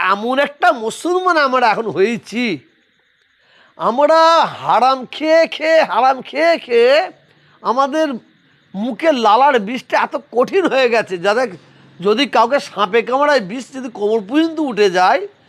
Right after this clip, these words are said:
যদি আমরা থুতু লাগিয়ে দিই, বিষটা মাথায়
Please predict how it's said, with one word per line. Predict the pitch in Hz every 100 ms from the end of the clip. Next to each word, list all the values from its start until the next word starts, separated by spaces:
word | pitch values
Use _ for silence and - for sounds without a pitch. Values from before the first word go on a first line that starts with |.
| _ _ _
যদি | 196 220 269
আমরা | 226 269 269 -
থুতু | 254 277 403
লাগিয়ে | 403 370 269 269 226
দিই, | 220 269 392 - _ _ _ _ -
বিষটা | 151 254 285 359 311 196
মাথায় | 190 226 359 349